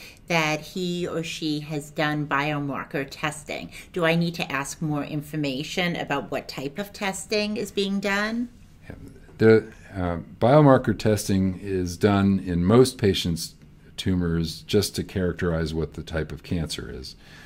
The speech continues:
Speaker 2: But really, uh, the set of markers specified in the N C C N guidelines – are the ones that you should make sure are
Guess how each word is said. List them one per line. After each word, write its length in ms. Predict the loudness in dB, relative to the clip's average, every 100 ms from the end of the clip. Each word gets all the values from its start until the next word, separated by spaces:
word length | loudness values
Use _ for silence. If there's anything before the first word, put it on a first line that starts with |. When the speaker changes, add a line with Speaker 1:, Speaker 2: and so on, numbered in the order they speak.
| -20 -20 2
Speaker 2:
But 260 | 4 4 -2 -20 -20 -20 -20
really, 840 | -16 -6 4 6 8 8 6 2 -10 -8
uh, 200 | -6 -6 -8 -10
the 520 | 0 4 4 2 -2 -12 -20 -20 -20 -14
set 480 | -10 4 6 8
of 140 | 8 6
markers 600 | 4 4 0 2 0 0
specified 960 | -6 0 2 4 0 -2 -2 -2 -4 -4
in 440 | -4 0 2 2
the 200 | 2 2
N 120 | 2
C 200 | 0 0
C 240 | 0 2 2
N 200 | 2 2
guidelines – 760 | 6 6 6 2 0 -2 -6 -12 -20 -20 -20 -6
are 100 | 0
the 100 | 2
ones 320 | 2 2 0
that 100 | -2
you 140 | -2 -2
should 200 | -2 -2
make 240 | -2 -2
sure 560 | 0 2 2 2 0 -2
are 400 | -2 -2 -2